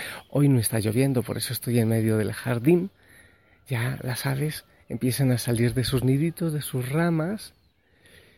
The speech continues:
Y todo es tan hermoso. Y Paco y Claudio están cantando. Alguien ayer me decía si Paco y Claudio eran sonidos artificiales. Pues no,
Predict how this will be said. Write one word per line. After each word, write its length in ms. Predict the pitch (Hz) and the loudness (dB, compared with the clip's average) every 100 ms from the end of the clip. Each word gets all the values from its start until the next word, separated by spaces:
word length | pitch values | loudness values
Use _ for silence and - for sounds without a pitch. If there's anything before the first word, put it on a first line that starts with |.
| _ - | _ -18
Y 80 | 131 | -16
todo 280 | - 147 147 | -6 -4 -2
es 180 | 151 - | -2 -2
tan 280 | 185 202 196 | 2 4 4
hermoso. 460 | 175 160 175 - 147 - - - | 4 4 4 4 2 0 0 4
Y 100 | 143 | 2
Paco 580 | - 165 185 - 214 202 | 4 0 0 -2 -2 0
y 80 | 180 | 0
Claudio 400 | - 170 165 147 | 0 2 4 2
están 260 | - 131 | 2 0
cantando. 720 | 127 131 131 180 180 156 151 - - - - | 0 0 0 0 2 4 2 0 -14 -20 -4
Alguien 340 | 135 139 127 | 0 2 2
ayer 280 | 117 110 127 | 2 4 6
me 120 | 123 | 6
decía 460 | 113 113 - 151 156 | 4 2 4 4 4
si 200 | - 117 | 2 -4
Paco 400 | - 123 127 127 | -2 -2 -2 -4
y 20 | |
Claudio 460 | 120 127 120 120 117 | 0 4 6 8 8
eran 240 | 113 117 | 8 6
sonidos 400 | 113 123 113 117 | 2 2 4 4
artificiales. 640 | 113 - 110 113 135 135 - | 2 -4 -6 -2 0 0 2
Pues 200 | 175 165 | 4 4
no, 200 | 208 | 2